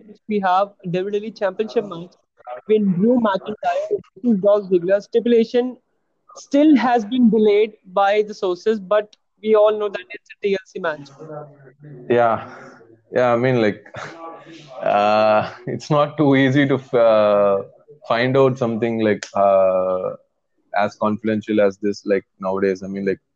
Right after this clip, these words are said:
Speaker 2: it was, it used to be ba-, uh, surprising back in the days because we didn't have much, uh, of, I mean, like,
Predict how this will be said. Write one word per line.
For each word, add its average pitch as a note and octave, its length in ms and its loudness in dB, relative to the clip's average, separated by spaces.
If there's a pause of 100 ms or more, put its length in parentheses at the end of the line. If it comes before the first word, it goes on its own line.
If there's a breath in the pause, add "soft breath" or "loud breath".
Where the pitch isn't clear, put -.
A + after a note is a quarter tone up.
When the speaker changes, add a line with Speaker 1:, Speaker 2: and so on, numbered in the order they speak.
(220)
Speaker 2:
it F#2+ 140 -6
was, C#3 360 0
it A2+ 180 -2
used D#3 300 2
to C#3+ 60 -2
be C3 240 2
ba-, A#2 140 0
uh, G#2 380 4
surprising A2 600 0
back G#2 220 2
in G#2+ 120 -4
the G2+ 80 0
days G2+ 220 0
because G#2 360 0
we G#2+ 100 -2
didn't A2 220 -4
have G#2+ 180 2
much, G#2 280 -6 (140)
uh, G2 180 -4
of, F#2+ 180 -6
I G2 160 -4
mean, G#2 180 -4
like, F#2+ 140 -2